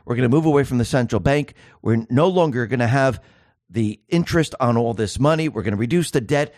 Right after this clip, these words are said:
We're gonna get out of all of this. What do you think the people are gonna say? "Well, we experienced this for four years. We're done with it. Let's go in a completely different direction."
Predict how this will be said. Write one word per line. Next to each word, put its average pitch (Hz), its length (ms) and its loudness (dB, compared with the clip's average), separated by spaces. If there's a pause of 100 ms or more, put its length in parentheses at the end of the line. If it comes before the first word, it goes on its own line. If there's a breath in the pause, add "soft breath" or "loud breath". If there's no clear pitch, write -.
(100 soft breath)
We're 160 140 -4
gonna 165 180 -6
get 135 260 -8
out 143 280 -2
of 131 200 0
all 123 240 -2
of 113 100 -2
this. 95 280 -8
What 196 100 -8
do 240 40 -8
you 262 40 -14
think 302 120 -12
the 277 80 -10
people 220 220 -8
are - 40 -12
gonna 180 140 -4
say? 165 340 -6 (460)
"Well, 226 280 -2
we 131 120 -6
experienced 180 540 -6
this 233 180 0
for 190 120 -10
four 151 280 2
years. 127 340 0 (220 soft breath)
We're 202 220 2
done 175 260 0
with 170 180 0
it. 101 160 -6 (180 soft breath)
Let's 160 320 -4
go 196 220 0
in 185 80 0
a 170 60 -6
completely 185 500 -2
different 175 320 -2
direction." 156 500 0